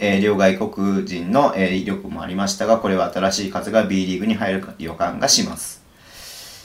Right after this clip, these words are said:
Speaker 2: えー、また、えー、戦力外を受けた、えー、関野、野口、田渡の活躍は素晴らしかっ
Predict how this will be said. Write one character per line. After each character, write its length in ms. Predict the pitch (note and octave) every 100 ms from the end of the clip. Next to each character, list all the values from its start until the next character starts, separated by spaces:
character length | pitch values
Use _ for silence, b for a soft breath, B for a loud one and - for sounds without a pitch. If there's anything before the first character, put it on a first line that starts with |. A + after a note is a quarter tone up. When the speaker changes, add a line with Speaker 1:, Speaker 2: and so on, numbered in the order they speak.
| - -
Speaker 2:
え 400 | G#2 F#2+ F#2+ F#2+
ー、 20 |
ま 140 | G2
た、 400 | G2 C3 C3 -
え 180 | F#2+ F#2+
ー、 40 | F#2+
戦 160 | B2+
力 240 | B2 A#2+ A2
外 140 | F#2+
を 20 |
受 160 | F#2 E2+
け 40 |
た、 300 | - C3 A#2+ -
え 80 | F#2
ー、 40 |
関 320 | - A2 G#2
野、 160 | F2+ F2+
野 160 | G2+
口、 380 | G2 F#2 - C#2+
田 160 | - G2
渡 240 | G2 F#2+
の 160 | F#2 G2+
活 240 | - -
躍 160 | E2+ A#2
は 60 |
素 120 | - F#2
晴 100 | E2+
ら 100 | F2
し 100 | -
か 140 |
っ 40 | -